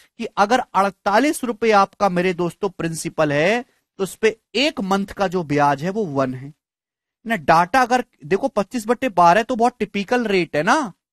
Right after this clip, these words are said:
तो इसको फ्रैक्शन में कन्वर्ट करना आसान है, एक बटे अड़तालीस। तो अड़तालीस रुपए का अगर आपका प्रिंसिपल है, तो एक मंथ का ब्याज एक होगा, ये मतलब है बच्चों इस बात का। अच्छा मेरे दोस्तों, इस सवाल में ड्यू डेप्ट नहीं दिया गया है,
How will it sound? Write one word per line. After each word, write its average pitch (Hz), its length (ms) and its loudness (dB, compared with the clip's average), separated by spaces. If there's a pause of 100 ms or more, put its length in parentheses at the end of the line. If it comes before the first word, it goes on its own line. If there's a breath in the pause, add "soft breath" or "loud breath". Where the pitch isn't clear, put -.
(520)
तो 170 260 -6
इसको 208 220 -4
फ्रैक्शन 254 400 -6
में 269 120 -4
कन्वर्ट 214 340 -2
करना 220 240 -2
आसान 226 280 -2
है, 262 60 0
एक 254 120 -6
बटे 247 180 -2
अड़तालीस। 196 560 -2 (280)
तो - 60 -16
अड़तालीस 202 600 2
रुपए 233 240 -2
का 220 140 2
अगर 202 180 2
आपका 190 240 0
प्रिंसिपल 170 580 -4
है, 262 60 -2
तो 233 120 -4
एक 202 220 2
मंथ 170 180 -2
का 156 180 0
ब्याज 185 380 -2
एक 160 200 -2
होगा, 147 240 -6
ये 202 240 0
मतलब 143 360 -4
है 123 60 -4
बच्चों 117 260 -10
इस - 140 -14
बात 117 220 -10
का। 113 200 -18 (580)
अच्छा 262 300 -6
मेरे 262 220 0
दोस्तों, 208 340 -4 (140)
इस 294 120 -2
सवाल 180 540 4
में 214 260 -2
ड्यू 196 220 -2
डेप्ट 214 400 0
नहीं 170 600 -2
दिया 247 320 2
गया 208 280 2
है, 131 260 -6